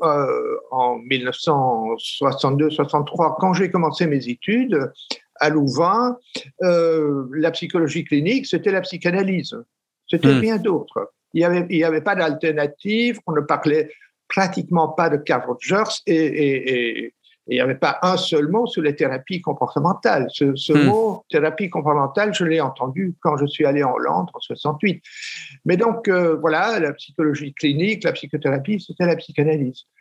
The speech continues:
Speaker 1: Donc, je me suis retrouvé là-dedans, me disant, « Bon, avec ça, je vais pouvoir aider des gens qui ont des problèmes. »
Speaker 2: Mais du coup, là, euh, ce que j'entends, c'est que vous n'aviez pas accès à d-, une forme de thérapie qui vous parlait, donc vous avez été analysant et analyste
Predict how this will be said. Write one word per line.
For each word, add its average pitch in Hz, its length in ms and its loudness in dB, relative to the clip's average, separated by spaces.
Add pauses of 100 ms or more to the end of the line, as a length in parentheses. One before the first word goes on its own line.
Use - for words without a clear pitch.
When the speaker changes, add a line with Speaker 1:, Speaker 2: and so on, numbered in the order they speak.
(160)
Speaker 1:
Donc, 196 140 2
je 214 80 2
me 180 60 -4
suis 208 120 0
retrouvé 185 440 0
là-dedans, 170 600 0 (500)
me 156 160 4
disant, « 170 580 0
Bon, 156 180 2
avec 135 240 -4
ça, 185 300 0
je 170 140 -2
vais 147 120 -2
pouvoir 147 480 -2
aider 151 220 2
des 131 160 -2
gens 180 240 -2
qui - 140 -4
ont 165 40 0
des 160 120 -2
problèmes. » 139 560 -2 (560)
Speaker 2:
Mais 143 60 6
du 143 120 0
coup, 208 140 0
là, 160 180 2
euh, 92 440 -4
ce - 100 -4
que 165 100 4
j'entends, 160 320 2
c'est 165 180 -2
que 120 300 2 (480)
vous 123 300 2
n'aviez 156 480 2
pas 156 200 2
accès 156 440 0
à 123 80 2
d-, 113 180 -6
une 127 160 2
forme 170 260 0
de 147 100 2
thérapie 135 440 0
qui - 180 -6
vous 104 180 -2
parlait, 127 500 0 (240)
donc 135 140 6
vous 127 160 0
avez 139 240 2
été 139 300 0
analysant 151 600 0
et 131 100 2
analyste 120 760 -2